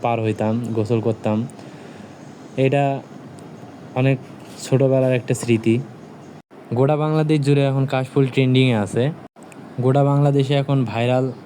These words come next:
শরৎকালে কাশফুল।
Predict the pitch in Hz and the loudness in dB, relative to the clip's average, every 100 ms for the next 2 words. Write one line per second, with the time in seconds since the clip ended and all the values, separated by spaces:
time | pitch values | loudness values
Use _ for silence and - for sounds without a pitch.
0 | - - - - - - - 123 131 - | -20 -20 -20 -20 -18 -12 -2 0 0 -2
1 | 131 127 127 131 - - - - 123 120 | 0 2 0 -2 -12 -20 -20 -8 -2 -2
2 | - - 113 | -2 0 0